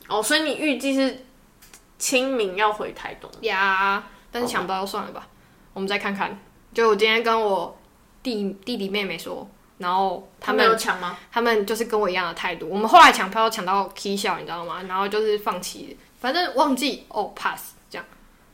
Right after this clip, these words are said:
Speaker 2: 就是不会特别说，就是一定要干嘛，
Speaker 1: 哦。
Speaker 2: 回去这样。
Speaker 1: 可是，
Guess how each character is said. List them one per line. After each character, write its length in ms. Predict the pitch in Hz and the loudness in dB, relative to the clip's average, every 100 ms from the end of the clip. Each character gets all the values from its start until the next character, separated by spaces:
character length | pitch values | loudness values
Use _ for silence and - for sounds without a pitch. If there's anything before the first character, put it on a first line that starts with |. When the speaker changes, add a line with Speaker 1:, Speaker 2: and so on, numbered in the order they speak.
| - | -14
Speaker 2:
就 80 | - | -8
是 280 | 226 311 285 | -2 0 0
不 200 | 269 214 | 2 4
会 140 | 240 | 4
特 220 | 262 269 202 | 4 2 0
别 200 | 170 175 | -2 -6
说， 380 | 180 175 - - | -8 -8 -10 -12
就 80 | |
是 220 | 175 - - | -14 -12 -14
一 80 | |
定 160 | - 180 | -12 -14
要 80 | 160 | -12
干 120 | - - | -14 -14
嘛， 60 | - 190 | -14 -6
Speaker 1:
哦。 200 | 190 196 | -2 -2
Speaker 2:
回 120 | 196 | -2
去 240 | 202 202 | -2 -4
这 60 | - | -6
样。 140 | - - - 254 | -14 -18 -20 -14
Speaker 1:
可 140 | - 240 | -6 -2
是， 260 | 339 - | -2 -4